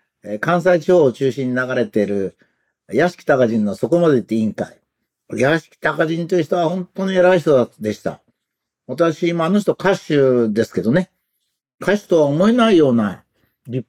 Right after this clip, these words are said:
派な人格の方でした。あの時に私思ったのは、大阪で屋敷隆人さんがすごく、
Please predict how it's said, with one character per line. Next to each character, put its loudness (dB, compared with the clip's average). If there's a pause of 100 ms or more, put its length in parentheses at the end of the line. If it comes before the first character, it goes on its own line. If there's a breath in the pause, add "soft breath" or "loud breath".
派 2
な -8
人 0
格 2
の 0
方 2
で 2
し -10
た。 -8 (640)
あ 0
の 2
時 0
に 2
私 2
思 0
っ -12
た 0
の 4
は、 -2 (420)
大 4
阪 2
で 2
屋 2
敷 -12
隆 -2
人 0
さ 0
ん 0
が 0
す -6
ご 4
く、 0